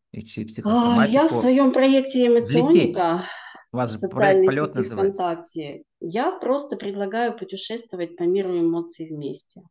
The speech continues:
Speaker 1: Мгм.
Speaker 2: Всё, что я вижу в своём пространстве, я об этом пишу.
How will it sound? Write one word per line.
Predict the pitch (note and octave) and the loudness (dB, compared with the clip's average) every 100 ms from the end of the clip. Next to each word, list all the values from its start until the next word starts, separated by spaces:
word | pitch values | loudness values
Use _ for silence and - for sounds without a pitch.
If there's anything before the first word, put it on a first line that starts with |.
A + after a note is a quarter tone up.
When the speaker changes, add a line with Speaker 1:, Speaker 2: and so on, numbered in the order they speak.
| _ | _
Speaker 1:
Мгм. | C3 B2 C#3+ | -8 -8 -6
Speaker 2:
Всё, | D#4+ | -4
что | - C4 | 0 0
я | B3 | 2
вижу | A#3+ A#3 | 0 -2
в | - | -4
своём | A3 A3+ A3+ | -2 0 0
пространстве, | A3 - B3 D#4 E4 - F3+ | -2 -6 -2 -2 -2 -6 -4
я | G3+ | -2
об | F#3+ | -4
этом | F#3+ F3+ E3+ | -6 -4 -6
пишу. | E3+ - - D#3 | -8 -16 -18 -20